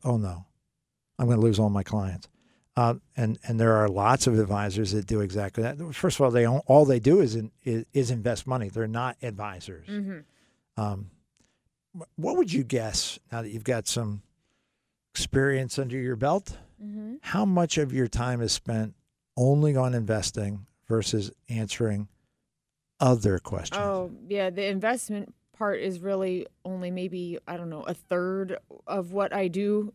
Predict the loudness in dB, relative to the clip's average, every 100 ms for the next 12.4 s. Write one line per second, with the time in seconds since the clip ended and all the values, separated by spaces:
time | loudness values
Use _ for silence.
0 | -6 -4 -2 -2 -4 -2 -2 -4 -12 _
1 | _ _ _ _ -4 -2 -2 -4 -6 -2
2 | 0 0 -2 -4 -2 -2 -2 -4 -8 -6
3 | 0 2 2 2 0 -4 -2 4 4 4
4 | 0 -2 -2 -2 -4 -4 0 0 0 0
5 | 0 0 -2 -2 -4 -2 -2 2 2 2
6 | 0 0 -2 -2 -8 -12 -14 -18 _ _
7 | _ 2 2 2 0 2 2 2 0 -2
8 | -8 _ _ 0 2 2 0 -2 -2 -4
9 | -4 -4 -2 -2 2 4 2 4 4 4
10 | 2 0 0 0 -2 -4 -2 0 0 0
11 | 0 0 0 -2 0 0 -2 -2 -4 -2
12 | 0 2 2